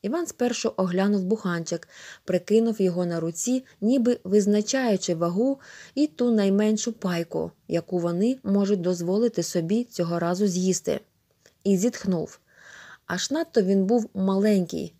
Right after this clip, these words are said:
Джулія теж сіла і мерщій посунулася до Івана. Боячись розкришити буханчик, хлопець не став одламувати від нього, а, озирнувшись, узяв позаду себе гостру камінну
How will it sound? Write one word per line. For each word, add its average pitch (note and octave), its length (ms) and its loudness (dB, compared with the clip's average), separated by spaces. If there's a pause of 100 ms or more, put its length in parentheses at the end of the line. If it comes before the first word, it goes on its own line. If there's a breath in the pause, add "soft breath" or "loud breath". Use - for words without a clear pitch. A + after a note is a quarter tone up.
(160)
Джулія F#3 380 2
теж B3+ 260 0
сіла G#3+ 440 2
і G3 60 -4
мерщій F#3 360 -2
посунулася G3+ 840 -2
до E3+ 120 -2
Івана. F#3 580 0 (400 loud breath)
Боячись F#3 640 4 (320 loud breath)
розкришити C4 600 2
буханчик, A3 600 0
хлопець A#3 380 2
не B3+ 140 2
став G#3+ 380 -2
одламувати G3 840 0 (340)
від G#3 140 -2
нього, E3 440 2 (280 loud breath)
а, E3+ 120 -2
озирнувшись, G#3 840 0
узяв F#3 340 2
позаду E3+ 420 -2
себе E3 320 -2
гостру F3+ 460 -2 (380 loud breath)
камінну G3+ 500 2